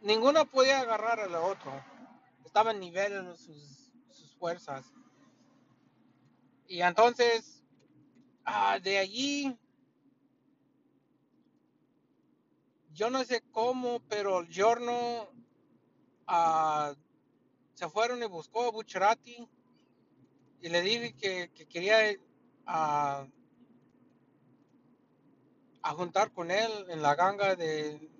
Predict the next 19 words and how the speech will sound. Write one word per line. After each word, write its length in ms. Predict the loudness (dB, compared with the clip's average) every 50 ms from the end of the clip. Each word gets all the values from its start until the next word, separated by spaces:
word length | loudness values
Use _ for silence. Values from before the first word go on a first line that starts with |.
| -14
de 120 | -12 -10 -6
los 200 | -6 -6 -6 -6
italianos. 800 | -8 -6 -4 -4 -2 2 4 4 4 4 2 -2 -6 -8 -10 -18 -20 -20 -20 -20 -20 _ _ -20 -20 -20 -20 -20 -20 -20 -20 -20 -20 -20 -20 -20 -20 -20 -20 -20 -20 -20 -20 -20 -20 -20 -20 -20 -20 -14 -10
Y, 1080 | -8 -6 -4 -4 -4 -4 -4 -4 -4 -4 -6 -6 -6 -8 -8 -10 -10 -12 -14 -14 -16 -20 -20 -20 -20 -20 -20 -20 -20 -20 -20 -20 -20 -20 -20 -20 -20 -20 -20 -20 -20 -20 -20 -20 -20 -20 -20 -20 -20 -20 -20 -20 -20 -12 2
y 140 | 4 8 10
de 100 | 12 12
ahí 520 | 12 12 12 10 6 4 2 -2 -8 -20 -20 -20 -20 -14
Bucciarati 560 | -10 -8 -6 0 4 8 8 8 8 6 0
dijo 200 | -2 -2 -2 -4 -4
que 120 | -8 -10
sí, 400 | -6 -4 -2 -2 -2 -2 -4 -2 _
pero 220 | -2 0 0 -2 -4
que 100 | -8 -4
no 200 | 0 2 2 2
i-, 160 | 0 -2 0
no 160 | 2 4 4
iba 200 | 4 4 4 2 2
a 40 | 2
aceptar 600 | 0 -6 -12 -2 _ 4 6 6 4 4 0